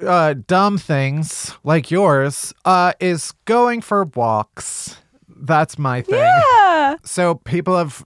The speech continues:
Speaker 1: uh, started to see, uh, because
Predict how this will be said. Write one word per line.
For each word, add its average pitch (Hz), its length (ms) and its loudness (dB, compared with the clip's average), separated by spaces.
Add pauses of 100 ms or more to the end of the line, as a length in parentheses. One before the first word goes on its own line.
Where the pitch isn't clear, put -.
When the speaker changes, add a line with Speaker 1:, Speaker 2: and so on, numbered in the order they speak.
(140)
Speaker 1:
uh, 147 100 -2
started 147 500 -2
to 139 260 -2
see, 131 480 -6 (180)
uh, 110 80 -8 (240)
because 147 480 -8